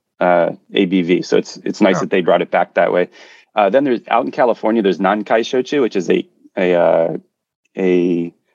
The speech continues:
Speaker 1: sugarcane, a Kokuto Shochu. They have one expression at twenty-four percent. That's their main brand. And then they have a forty, forty-three percent barrel-aged,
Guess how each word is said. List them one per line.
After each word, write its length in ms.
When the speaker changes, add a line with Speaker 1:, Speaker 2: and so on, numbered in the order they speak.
Speaker 1:
sugarcane, 680
a 160
Kokuto 440
Shochu. 420
They 100
have 160
one 180
expression 440
at 80
twenty-four 440
percent. 480
That's 160
their 140
main 220
brand. 220
And 80
then 80
they 100
have 260
a 240
forty, 420
forty-three 480
percent 460
barrel-aged, 640